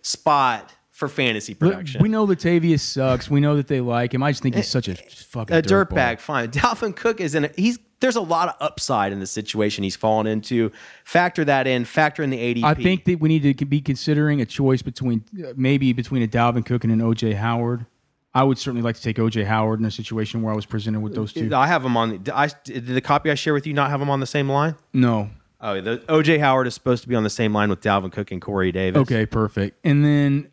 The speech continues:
Speaker 2: I mean, with Samaje, I think we can probably leave him. And then my, I mean, the one that I j-, okay.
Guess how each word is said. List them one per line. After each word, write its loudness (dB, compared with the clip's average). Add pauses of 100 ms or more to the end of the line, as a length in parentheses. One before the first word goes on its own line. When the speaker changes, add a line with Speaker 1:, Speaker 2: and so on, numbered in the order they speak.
(140)
Speaker 2:
I 0
mean, 4
with 0
Samaje, 0
I 0
think -4
we 0
can -4
probably 0
leave 2
him. 2
And 2
then 4
my, 0
I 0
mean, 4
the 4
one 4
that -4
I 0
j-, -6 (500)
okay. -2